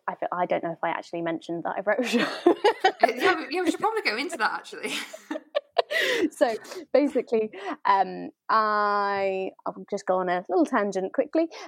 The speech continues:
Speaker 1: Um, so in the degree that I did, um, in the second year, you can do, um, you do a few modules that you choose between what you wanna look at. So there's, um, stand-up and clowning, there's burlesque and grotesque,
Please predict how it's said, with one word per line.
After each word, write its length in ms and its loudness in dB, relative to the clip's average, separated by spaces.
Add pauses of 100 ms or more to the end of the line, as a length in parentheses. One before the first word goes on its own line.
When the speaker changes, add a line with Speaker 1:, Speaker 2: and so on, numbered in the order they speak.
(120)
Speaker 1:
Um, 280 4
so 380 2 (180)
in 440 0
the 140 2
degree 460 2
that 100 4
I 80 2
did, 200 0 (160)
um, 280 2 (280)
in 160 2
the 60 0
second 340 0
year, 100 4
you 220 0
can 160 -2
do, 360 0 (100)
um, 340 0 (440)
you 120 0
do 300 2
a 40 2
few 340 0
modules 500 0
that 140 -4
you 120 -4
choose 320 -2
between 340 -2
what 100 -2
you 60 -4
wanna 160 0
look 220 -4
at. 160 -4
So 200 -2
there's, 280 0 (460)
um, 220 0
stand-up 560 2 (160)
and 240 0
clowning, 680 0 (120)
there's 340 2 (100)
burlesque 420 2
and 80 -6
grotesque, 720 0